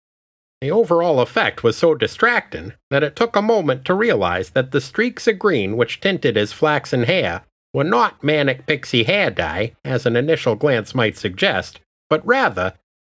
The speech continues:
strands of algae from the riverbed he called home in his equine form.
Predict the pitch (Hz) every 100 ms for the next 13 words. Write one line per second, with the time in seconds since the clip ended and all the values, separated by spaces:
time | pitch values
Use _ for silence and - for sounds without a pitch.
0 | _ - 196 214 170 151 147 208 147 -
1 | 90 - 127 123 139 214 127 98 87 90
2 | 147 135 151 123 117 214 180 90 98 113
3 | - 170 - 101 92 104 - 160 98 80